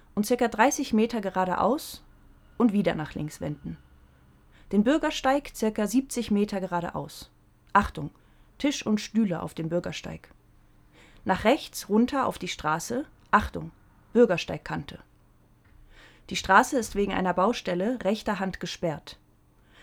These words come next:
Der Absperrung rechter Hand achtzig Meter folgen. Dann leichte Biegung nach links. Achtung, kurze Strecke des Weges besteht aus Schotter.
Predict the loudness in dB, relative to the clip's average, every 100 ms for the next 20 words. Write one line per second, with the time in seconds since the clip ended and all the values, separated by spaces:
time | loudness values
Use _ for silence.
0 | -20 -6 2 4 4 -2 0 4 4 4
1 | 0 -2 -4 0 0 2 0 0 -2 -4
2 | -2 -2 -4 -4 -4 -4 -10 _ _ _
3 | _ _ 0 4 4 4 2 2 0 -2
4 | 0 2 2 0 -2 -4 -6 -8 -18 _
5 | _ _ _ -10 0 0 0 -10 -12 -16
6 | -20 -20 _ _ -2 0 0 -4 -2 -2
7 | 0 -4 -2 0 2 2 -2 -6 -6 -4
8 | -2 -4 -4 -6 -6 -14